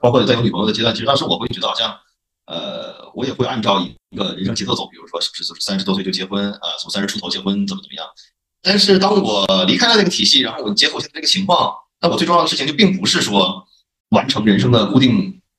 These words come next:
动作，而是，啊，而是把那个动作背后的东西抽离出来。就比如说婚姻，它可能就是一个长期的重视承诺的亲密关系。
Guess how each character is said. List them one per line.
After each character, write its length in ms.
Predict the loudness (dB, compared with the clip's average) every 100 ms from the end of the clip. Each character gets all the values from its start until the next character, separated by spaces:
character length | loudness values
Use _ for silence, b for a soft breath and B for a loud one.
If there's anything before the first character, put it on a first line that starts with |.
| _ _
动 160 | 0 0
作， 240 | 0 -6 B B
而 120 | 2 2
是， 380 | 4 2 2 -2 _ _ _ -6
啊， 520 | -4 -6 -10 -14 -18 -20 _ _ _ _ _ _ _ _ _
而 120 | 2
是 200 | 2 2
把 160 | -4 0
那 100 | 0
个 100 | 4
动 220 | 6 6
作 520 | 4 4 2 0 -2 0
背 100 | 2
后 160 | 2
的 60 | 0
东 100 | -2
西 80 | -2
抽 160 | 0
离 100 | 0
出 80 | 0
来。 140 | -4
就 80 | -2
比 80 | 2
如 60 | 2
说 100 | 6
婚 140 | 8
姻， 400 | 10 10 8 4
它 100 | -2
可 120 | 0
能 100 | 2
就 80 | 2
是 100 | -2
一 40 | 0
个 200 | 2 2 -2
长 220 | 0 0 4
期 220 | 6 6
的 360 | 4 0 -6 -18 _
重 120 | 2
视 100 | 4
承 200 | 4 2
诺 180 | 2 4
的 360 | 4 0 -4 -6
亲 140 | 2 4
密 60 |
关 180 | 4 4
系。 280 | 2 -2